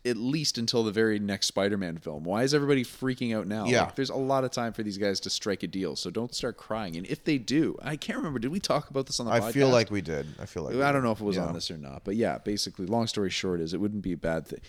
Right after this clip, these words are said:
Speaker 1: It was with Antoine. That's what it was. It wouldn't be a bad
Speaker 2: Oh,
Speaker 1: thing
Speaker 2: yeah,
Speaker 1: if,
Speaker 2: yeah.
Speaker 1: if Marvel didn't get Spider-Man back.
Speaker 2: Yeah,
Speaker 1: Anyways.
Speaker 2: yeah. I mean, we, we don't need it all pumped through the Marvel system,
Speaker 1: Right,
Speaker 2: pumped through
Speaker 1: right.
Speaker 2: the Disney system. Speaking of which,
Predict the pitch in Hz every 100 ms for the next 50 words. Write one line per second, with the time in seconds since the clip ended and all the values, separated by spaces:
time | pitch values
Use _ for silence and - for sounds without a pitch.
0 | - 147 139 139 151 143 - 65 98 104
1 | 95 62 65 57 - 107 120 110 90 95
2 | 180 151 127 110 101 101 92 - 95 98
3 | 92 87 80 76 - - - - 101 80
4 | 80 - 87 - - 78 67 65 64 60
5 | - 190 139 69 58 107 123 104 80 98
6 | 104 107 107 117 117 117 101 95 92 90
7 | 85 - 92 - 95 90 92 87 82 -
8 | 92 - 67 60 110 101 104 98 92 98
9 | 92 87 87 - 85 - - - - -
10 | 170 175 135 104 95 92 - -